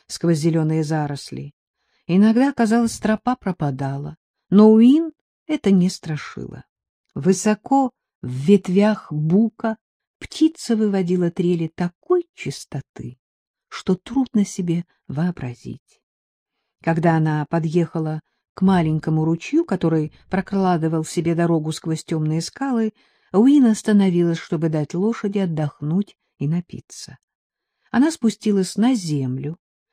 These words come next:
привязала кобылу к дереву, а сама села на густой и мягкий мох. Вынув из сумы вино,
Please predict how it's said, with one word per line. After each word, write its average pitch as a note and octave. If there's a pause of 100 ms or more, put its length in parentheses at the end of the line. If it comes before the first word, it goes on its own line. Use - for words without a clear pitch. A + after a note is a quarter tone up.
привязала B3+
кобылу D#3+
к D#3
дереву, F3+ (460)
а F#3
сама G#3
села C#4+
на F3
густой E3+
и -
мягкий F3 (180)
мох. - (920)
Вынув G3 (640)
из -
сумы G3 (300)
вино, E3+